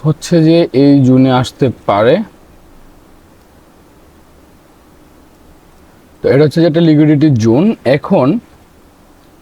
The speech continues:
আর এখানে আছে হচ্ছে যে লিকুইডিটি জোন। তো আমাদের মার্কেট একদিনে এত নিচে আসবে না। So, আহ, সেক্ষেত্রে হচ্ছে যে আমরা এখানে দেখবো কি, আমরা যেটা ফোকাস করব সেটা হচ্ছে যে আহ,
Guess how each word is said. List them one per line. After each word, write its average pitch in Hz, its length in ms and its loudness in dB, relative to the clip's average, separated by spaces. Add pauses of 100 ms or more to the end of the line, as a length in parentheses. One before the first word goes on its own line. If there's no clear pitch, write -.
(360)
আর 131 200 -2
এখানে 156 300 0
আছে 160 120 0
হচ্ছে 156 180 -2
যে 160 80 2
লিকুইডিটি 135 440 2
জোন। 147 180 2
তো 143 80 0
আমাদের 147 200 0
মার্কেট 147 300 0
একদিনে 143 340 2
এত 143 140 -4
নিচে 151 280 0
আসবে 135 400 0
না। 147 180 -2 (640)
So, 147 60 0
আহ, 127 600 2
সেক্ষেত্রে 156 460 -2
হচ্ছে 170 180 -2
যে - 60 2
আমরা 127 220 0
এখানে 147 220 0
দেখবো 135 320 2
কি, 156 120 -2
আমরা 139 200 0
যেটা 135 180 -2
ফোকাস - 400 -6
করব 120 300 -2
সেটা 139 240 -4
হচ্ছে 151 220 -2
যে 123 160 0 (2000)
আহ, 117 160 -2